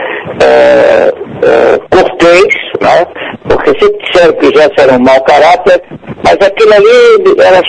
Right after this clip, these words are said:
só fachada, né? Era um tipo, que nem o Carlos Imperial era conhecido como um grande cafajeste, também não era nada disso, era um cara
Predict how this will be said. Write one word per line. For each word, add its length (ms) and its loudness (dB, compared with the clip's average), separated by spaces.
só 720 2
fachada, 720 0
né? 340 2
Era 180 2
um 60 -6
tipo, 600 -2
que 140 0
nem 280 2
o 60 2
Carlos 340 2
Imperial 800 2
era 200 2
conhecido 480 0
como 180 2
um 120 2
grande 280 0
cafajeste, 640 0
também 360 2
não 120 2
era 280 4
nada 300 2
disso, 260 0
era 120 2
um 80 -2
cara 240 2